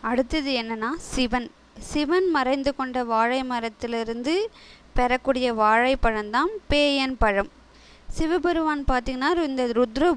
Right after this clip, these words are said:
பூமியாகிய பேய்கள் உலாத்தக்கூடிய சுடுகாட்டில் உறைபவர். அவருக்கு பேயாண்டி என்ற பெயரும் உண்டு.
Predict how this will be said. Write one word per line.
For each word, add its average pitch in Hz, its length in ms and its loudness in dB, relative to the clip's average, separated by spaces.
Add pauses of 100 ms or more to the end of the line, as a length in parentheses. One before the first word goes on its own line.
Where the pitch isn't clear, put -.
பூமியாகிய 262 840 -2 (200)
பேய்கள் 320 560 0
உலாத்தக்கூடிய 262 1200 0 (560)
சுடுகாட்டில் 330 680 6
உறைபவர். 233 640 4 (540)
அவருக்கு 269 640 -2
பேயாண்டி 302 600 -2
என்ற 240 220 -10
பெயரும் 240 480 -6
உண்டு. 220 360 0